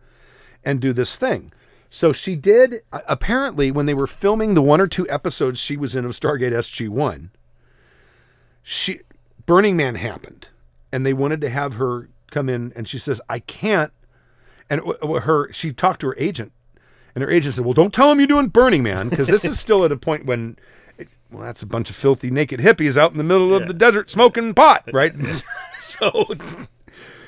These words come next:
Speaker 1: so she, so her, her, uh, her agent tells her, and she told this story somewhere. That's where I got all this from. Her agent said, "Well, don't tell him it's that. Tell him it's a family reunion and you can't get out of it."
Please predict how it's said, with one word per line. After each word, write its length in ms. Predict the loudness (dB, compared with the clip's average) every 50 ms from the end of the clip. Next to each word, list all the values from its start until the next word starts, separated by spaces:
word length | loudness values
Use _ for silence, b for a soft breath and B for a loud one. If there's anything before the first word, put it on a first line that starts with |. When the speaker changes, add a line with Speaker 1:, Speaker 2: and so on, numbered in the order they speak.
| B B
Speaker 1:
so 220 | -6 0 2 2 2
she, 460 | 2 -2 -4 -4 -6 -6 -8 -14 _ b b b b b b b b b b b
so 220 | b -4 -4 -4 -4 -6 _ _ _ _ _ -20 -14 -12 -10 -8
her, 360 | -4 -2 -2 -2 -2 -4 -10 -6
her, 420 | -2 0 0 0 0 -2 -2 -2
uh, 220 | 0 0 0 -2 -4 -8 -16 -20 -20 -20 -20 -20 _ _ _ _ _ _ _ _ _ _ _ _ _
her 160 | -6 -6 -4 0
agent 420 | 0 0 2 0 -2 -4 -6 -4
tells 280 | -2 -2 0 0 -2 -4
her, 100 | -6 -6
and 120 | -6 -4
she 140 | -4 -4 -4
told 240 | 0 2 2 2 2
this 140 | -2 -6 -4
story 340 | -6 -6 -6 -6 -8 -12 -16 _ _ _ -10
somewhere. 340 | -8 -6 -6 -6 -8 -10 -8
That's 240 | -6 -6 -6 -4
where 140 | -4 -4 -4
I 60 | -2
got 140 | -4 -6 -6
all 120 | -6 -8 -10
this 140 | -12 -12
from. 220 | -12 -14 -14 -14 -18 b b b b b b b
Her 120 | -2 -2 2
agent 480 | 2 2 2 2 0 0 0 0 -2 -8 _ _ -14
said, 280 | -4 -2 -2 -2 -2 b b b b b
"Well, 80 | -6 -4
don't 180 | -4 -6 -6
tell 220 | -4 -2 0 0 2
him 80 | 2
it's 160 | 0 0 0
that. 380 | 0 2 4 4 4 2 -2 -4
Tell 140 | -2 -2 0
him 100 | 0 0
it's 120 | 0 0
a 100 | -2 -2
family 440 | -2 -2 2 4 4 6 4 2 0
reunion 380 | 0 2 2 0 0 0 -2 -2
and 100 | -2 -4
you 80 | -6
can't 240 | -4 -4 -4 -2 -2
get 140 | 0 0 2
out 160 | 2 2 0
of 80 | -2 -8
it." 100 | -16